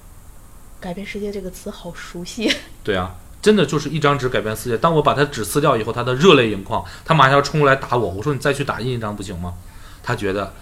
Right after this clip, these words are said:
Speaker 2: 他告诉我：“这是我的心血啊。”我说：“怎么样好？”
Speaker 1: 对，你把人家的梦想都撕掉了，你想想。
Speaker 2: 啊，因为他告诉我，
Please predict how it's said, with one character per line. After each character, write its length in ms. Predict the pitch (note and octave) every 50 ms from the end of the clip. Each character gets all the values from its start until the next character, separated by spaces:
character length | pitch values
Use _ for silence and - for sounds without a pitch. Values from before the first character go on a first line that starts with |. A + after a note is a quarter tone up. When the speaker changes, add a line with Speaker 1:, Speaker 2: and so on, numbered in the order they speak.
| -
Speaker 2:
他 100 | - G#2+
告 140 | - A#2 G#2
诉 120 | G2 - F#2
我 40 | E2+
：“这 100 | A2 A#2
是 100 | G#2+ A#2+
我 140 | G#2 F#2 F#2
的 80 | G2
心 240 | - - C#3 C3+ C#3
血 160 | C3+ C3 A#2+
啊。” 100 | A2 G#2+ F#2+
我 80 | F#2
说 80 | F2 F2
：“怎 120 | - F2+
么 60 | E2+
样 140 | F#2 F#2 F2
好？” 220 | F2 F2 E2+ - - -
Speaker 1:
对， 100 | A#3 A3+
你 100 | A3 C4
把 120 | C#4 G#3
人 80 | G3+ A3+
家 80 | -
的 80 | - -
梦 240 | - G4 F#4 D4 -
想 200 | - - - -
都 120 | C#4+ -
撕 220 | A3 - - A3 G3+
掉 280 | G#3+ A3+ A3 G3+ E3+ E3+
了， 100 | E3 E3
你 100 | F3 F3
想 260 | - F#3+ D3+ - E3+
想。 180 | - - - - - - - - - - - - -
Speaker 2:
啊， 140 | F#2 F2+ F2 F#2+
因 120 | G#2+ A2
为 80 | A2+ A#2
他 100 | B2 A#2
告 200 | - C3 A2+ G#2
诉 120 | - G2+
我， 160 | F2 E2 E2+